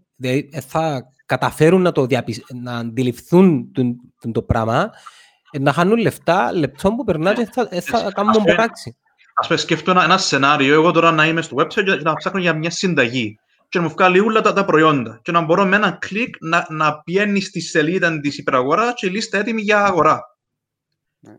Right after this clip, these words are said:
Speaker 3: νομίζω
Speaker 2: Δηλαδή,
Speaker 3: ότι
Speaker 2: πρέπει
Speaker 3: τούτο είναι το μέλλον του marketing, ε, της marketing επικοινωνίας και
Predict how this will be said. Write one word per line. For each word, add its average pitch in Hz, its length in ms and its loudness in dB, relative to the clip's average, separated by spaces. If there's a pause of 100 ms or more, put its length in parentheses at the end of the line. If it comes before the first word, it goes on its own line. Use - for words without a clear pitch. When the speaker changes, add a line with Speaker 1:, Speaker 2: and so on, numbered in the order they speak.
(120)
Speaker 3:
νομίζω 151 320 -12
Speaker 2:
Δηλαδή, 151 200 2
Speaker 3:
ότι - 140 -6
Speaker 2:
πρέπει 180 180 2
Speaker 3:
τούτο 190 240 0
είναι 139 180 -6
το 135 100 -8
μέλλον 127 420 -8
του 120 160 -12
marketing, 117 840 -16
ε, 113 140 -18
της 110 200 -20 (100)
marketing 120 300 -18
επικοινωνίας 113 800 -18
και 143 120 -20